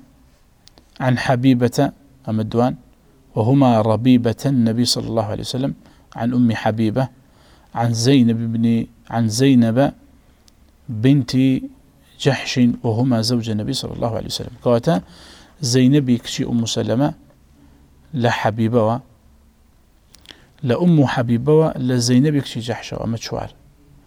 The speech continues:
وأخرجه أبو نعيم في المستخرج من طريق الحميدي، فقال في روايته عن حبيبة بنت أم حبيبة عن أمها أم حبيبة، وقال في آخره: "قال الحميدي وقال سفيان:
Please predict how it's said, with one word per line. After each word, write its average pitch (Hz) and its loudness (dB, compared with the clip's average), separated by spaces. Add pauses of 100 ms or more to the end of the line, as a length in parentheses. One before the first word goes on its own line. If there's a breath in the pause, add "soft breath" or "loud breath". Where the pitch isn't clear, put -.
(360 soft breath)
وأخرجه 165 2
أبو 127 2
نعيم 113 2
في - -6
المستخرج 123 -2
من 127 -2
طريق 147 -2
الحميدي، 123 0 (400 soft breath)
فقال 160 2
في 123 2
روايته 127 2
عن 120 -2
حبيبة 127 -2 (560 soft breath)
بنت 127 0
أم 127 0
حبيبة 135 0 (720)
عن 120 -2
أمها 117 2
أم 123 2
حبيبة، 147 0
وقال 123 0
في 117 -6
آخره: 131 -2
"قال 127 0
الحميدي 113 -2
وقال 120 -2
سفيان: 139 -2